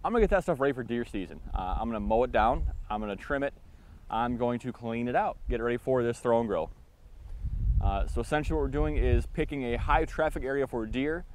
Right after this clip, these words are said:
and we're gonna make them try and stay in these one, uh, localized spot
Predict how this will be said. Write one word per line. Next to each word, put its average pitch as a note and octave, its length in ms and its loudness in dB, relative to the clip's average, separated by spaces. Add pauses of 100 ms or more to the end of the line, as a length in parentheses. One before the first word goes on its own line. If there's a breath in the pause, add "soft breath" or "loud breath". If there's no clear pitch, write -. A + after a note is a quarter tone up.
(400 loud breath)
and A#2+ 100 -2
we're C3+ 80 6
gonna C#3 80 4
make C#3+ 140 -2
them C#3+ 60 -8
try C3+ 120 4
and A#2 100 2
stay C#3+ 220 4
in B2+ 80 4
these B2+ 160 10
one, C3 460 6 (180)
uh, A2 100 -2
localized A#2+ 580 4
spot - 680 2